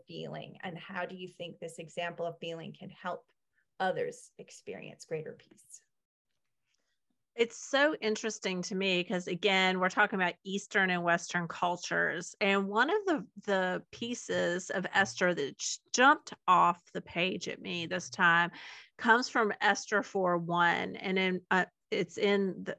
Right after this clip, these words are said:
Speaker 2: uh, the very first verse there. It says, "When Mordecai learned of all that had been done," and all that had been done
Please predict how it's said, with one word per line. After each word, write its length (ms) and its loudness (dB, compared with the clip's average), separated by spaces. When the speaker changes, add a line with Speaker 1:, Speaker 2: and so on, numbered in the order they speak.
Speaker 2:
uh, 180 -2
the 120 -4
very 480 6
first 380 2
verse 260 2
there. 220 0
It 120 -6
says, 220 -2
"When 200 0
Mordecai 640 4
learned 380 2
of 100 -8
all 480 6
that 180 -4
had 280 0
been 260 0
done," 560 0
and 120 6
all 220 10
that 100 4
had 200 0
been 200 2
done 460 6